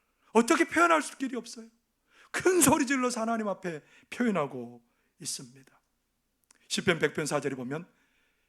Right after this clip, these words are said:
그렇게 말씀하고 있습니다. "감사함으로 그의 문에 들어가며 찬송함으로 그의 궁정에 들어가서 그에게 감사하며 그의 이름을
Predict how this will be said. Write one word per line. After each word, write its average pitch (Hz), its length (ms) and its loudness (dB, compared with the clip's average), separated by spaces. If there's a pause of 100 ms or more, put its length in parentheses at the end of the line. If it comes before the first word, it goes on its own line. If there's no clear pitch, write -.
그렇게 160 240 -2
말씀하고 143 480 -2
있습니다. 151 440 -6 (260)
"감사함으로 147 720 0
그의 135 180 -2
문에 131 240 -6
들어가며 135 480 -10 (360)
찬송함으로 202 680 -2
그의 180 160 0
궁정에 156 400 -8
들어가서 175 520 -6 (220)
그에게 156 360 2
감사하며 143 640 -2 (180)
그의 147 240 -4
이름을 135 320 -8